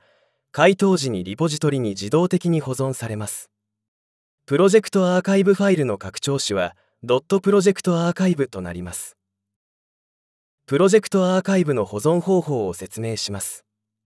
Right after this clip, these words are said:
ここでは、ドットプロジェクトファイルから操作します。メニューバーのファイル、プロジェクトアーカイブ、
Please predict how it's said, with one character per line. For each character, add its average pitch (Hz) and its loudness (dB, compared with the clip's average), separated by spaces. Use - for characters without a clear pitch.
こ 131 -4
こ 170 0
で 165 2
は、 123 2
ド 131 2
ッ - -2
ト 214 2
プ 202 0
ロ 214 6
ジ 190 4
ェ 180 2
ク - -12
ト 151 2
フ 160 -4
ァ 196 4
イ - 4
ル 160 0
か 117 -8
ら 92 -6
操 135 -4
作 110 -8
し - -8
ま 95 -8
す。 - -12
メ 123 -2
ニ 185 4
ュ 208 4
ー - -2
バ 185 2
ー - 0
の 139 0
フ - -8
ァ 139 -2
イ 120 -6
ル、 107 -10
プ 139 2
ロ 185 6
ジ 190 6
ェ - 4
ク - -14
ト 165 0
ア 160 0
ー - -2
カ 151 -2
イ 127 -4
ブ、 107 -10